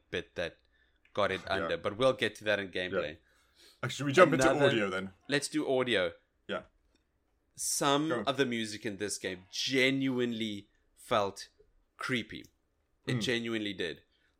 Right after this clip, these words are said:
Speaker 1: Uh, there were parts that felt a bit introspective. There were parts of the soundtrack that felt,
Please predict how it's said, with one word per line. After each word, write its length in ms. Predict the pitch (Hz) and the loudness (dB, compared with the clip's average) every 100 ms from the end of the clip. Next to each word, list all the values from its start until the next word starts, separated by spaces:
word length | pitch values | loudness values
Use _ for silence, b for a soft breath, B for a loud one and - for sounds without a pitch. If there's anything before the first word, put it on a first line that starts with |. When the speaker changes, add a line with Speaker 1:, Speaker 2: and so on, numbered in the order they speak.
| _ 120 | _ -4
Speaker 1:
Uh, 140 | 123 | -2
there 200 | 123 127 | 2 4
were 120 | 127 | 4
parts 380 | 127 139 131 - | 4 4 4 2
that 240 | 139 120 | -2 -2
felt 520 | - 127 113 107 - - _ _ _ - | 0 2 2 0 -12 -20 _ _ _ -14
a 40 | |
bit 160 | 113 110 | -10 -6
introspective. 800 | 131 127 123 - 123 - 117 110 - _ _ _ _ | -4 -2 -2 0 0 0 -4 -4 -16 _ _ _ _
There 140 | 110 123 | 2 4
were 200 | 123 - _ _ _ _ - | 4 0 _ _ _ _ -6
parts 340 | 139 131 131 | 0 2 2
of 80 | 135 | -2
the 80 | 131 | -4
soundtrack 640 | - 117 107 107 120 135 - | 0 0 0 -2 0 0 0
that 200 | 120 104 | 0 0
felt, 400 | - 120 107 | 0 2 2